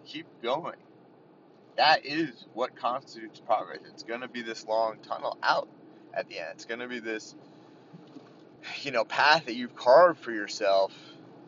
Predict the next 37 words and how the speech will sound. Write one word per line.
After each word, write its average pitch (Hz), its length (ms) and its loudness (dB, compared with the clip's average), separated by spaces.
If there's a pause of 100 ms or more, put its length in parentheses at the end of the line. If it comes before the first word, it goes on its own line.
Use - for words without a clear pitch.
(220)
And 117 140 -2
what's 120 140 -6
cool - 260 -6
is 120 80 -2
then 123 180 0
others 123 240 -4
could - 240 -20
possibly 113 480 4
follow. - 360 -4
So 98 240 -10 (240)
that's 113 160 0
part 107 260 0
of 98 80 -14
it 107 100 -20
too, - 300 -14
is - 80 -20
bringing 98 260 -14
people 104 300 -12
on. 120 160 -8 (380)
So, 135 340 2 (520)
you 151 100 -8
know, 143 120 -4
just 143 360 -14
got 147 260 -2
through 160 140 -6
this 131 160 -14
cleanse. 135 500 -6
I - 140 -10
really 139 300 -6
wanted 120 320 -4
to 110 40 -14
jump 117 240 -2
on 117 240 0
to 110 100 -14
this, 110 300 -12 (100)
this, - 300 -12
uh, 98 280 -4